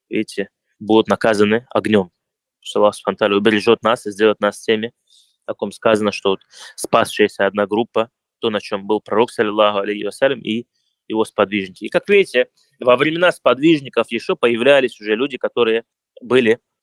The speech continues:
приверженцами различных нововведений, новшеств, сектанты. Вот, например, были хариджиты, а, которые вышли против сподвижников, как мы знаем историю с, э, Али. А в данном случае речь идет про кадаритов, да, людей, которые отрицали предопределение,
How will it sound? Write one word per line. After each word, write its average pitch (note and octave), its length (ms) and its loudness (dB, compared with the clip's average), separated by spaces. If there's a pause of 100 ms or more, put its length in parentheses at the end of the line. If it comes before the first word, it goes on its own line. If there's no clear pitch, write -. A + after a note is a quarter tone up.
(120)
приверженцами A#2+ 600 0
различных A2+ 580 -2 (320)
нововведений, A2+ 640 2
новшеств, A2 460 -2
сектанты. - 500 -4 (460)
Вот, - 120 -10
например, A#2+ 360 -2
были A#2 160 2
хариджиты, A2 720 0 (360)
а, G#2 140 -8
которые G#2 360 -4
вышли A2 260 -4
против G#2 260 -4
сподвижников, G#2 720 -2
как - 180 -14
мы G#2 80 -6
знаем G2+ 380 0 (120)
историю G3+ 520 -2 (340)
с, - 220 -12
э, G2 200 -2 (340)
Али. G#2 420 2 (300)
А C3 100 0
в A2+ 60 -2
данном G#3 260 0
случае D#3+ 640 -4
речь E3 240 -6
идет C#3+ 300 -4
про C3+ 340 4 (400)
кадаритов, A#2 540 0
да, C3+ 120 4
людей, A#2+ 240 -2
которые A#2 380 0
отрицали A#2 560 0
предопределение, A2+ 920 -4